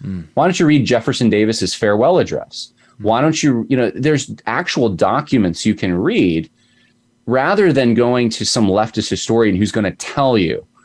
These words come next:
Speaker 1: Right.
Speaker 2: <laughs> a retelling of, of that particular event or any event. Um,
Speaker 1: Right.
Speaker 2: so
Speaker 1: No, you're right.
Speaker 2: th-, it, it's, it, it's important, I think, and, and it takes more work, and I understand that. But as Christians, we,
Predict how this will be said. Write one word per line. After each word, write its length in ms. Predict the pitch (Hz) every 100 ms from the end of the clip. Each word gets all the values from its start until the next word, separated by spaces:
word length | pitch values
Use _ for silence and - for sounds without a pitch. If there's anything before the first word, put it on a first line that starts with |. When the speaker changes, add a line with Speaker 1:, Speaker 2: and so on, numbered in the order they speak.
| -
Speaker 1:
Right. 400 | - 160 160 196 - 381
Speaker 2:
<laughs> 260 | - - -
a 120 | 117
retelling 680 | 110 110 135 143 123 107 98
of, 160 | 92 -
of 180 | 95 87
that 200 | 90 -
particular 460 | 90 92 - 87
event 220 | 85 76 95
or 60 |
any 200 | 185 190
event. 280 | 95 - - _
Um, 160 | 107 92
Speaker 1:
Right. 260 | 85 90 - _ _ _ _ _ _
Speaker 2:
so 300 | - 107 101
Speaker 1:
No, 60 | 92
you're 160 | 92
right. 220 | 107 107 110
Speaker 2:
th-, 180 | - - _ _
it, 220 | 117 110
it's, 440 | 113 110 - - - _ -
it, 240 | 117 -
it's 260 | - 135 139
important, 640 | 113 113 - 135 107 101
I 80 | 90
think, 260 | 98 90
and, 160 | 98 107
and 140 | 123
it 100 | 139
takes 220 | 135 160 156
more 160 | 135
work, 340 | 101 104 107 -
and 120 | 110
I 80 | 107
understand 440 | 104 - 101 95
that. 140 | 92 87
But 60 |
as 80 | 98
Christians, 580 | - 127 - 113 95 90
we, 340 | 117 165 143